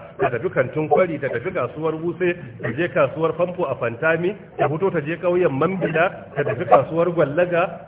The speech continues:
ta zo ta tafi kasuwar Jeka da Fari, ta tafi kasuwar, eh, ɗan, ɗan waya ko? So kana ta, kana ta buga kasuwanci, bakin kana yi amma zuciyar tana yawo.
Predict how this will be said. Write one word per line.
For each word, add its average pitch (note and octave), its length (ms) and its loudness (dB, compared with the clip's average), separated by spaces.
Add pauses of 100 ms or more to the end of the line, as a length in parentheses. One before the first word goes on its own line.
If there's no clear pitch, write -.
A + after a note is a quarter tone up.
ta C3+ 100 2
zo F3 120 0
ta F#3 120 0
tafi D3 220 -4
kasuwar F3 440 0
Jeka D#3+ 280 -6
da D#3+ 100 -4
Fari, D#3+ 220 -8
ta F3 120 -6
tafi E3 220 -8
kasuwar, E3 640 0 (640)
eh, F2 320 -14
ɗan, D#3+ 280 4
ɗan E3 320 6
waya E3+ 340 10
ko? G#3 180 8 (720)
So D#3 120 2
kana G3+ 300 4
ta, G#3 300 0
kana F3+ 200 -2
ta D3+ 100 -2
buga F3 220 0
kasuwanci, D3 640 0
bakin D3 360 2
kana G#3+ 240 2
yi G3+ 80 6
amma D#3 280 2
zuciyar F#3 340 -2
tana D#3 260 4
yawo. B2+ 280 2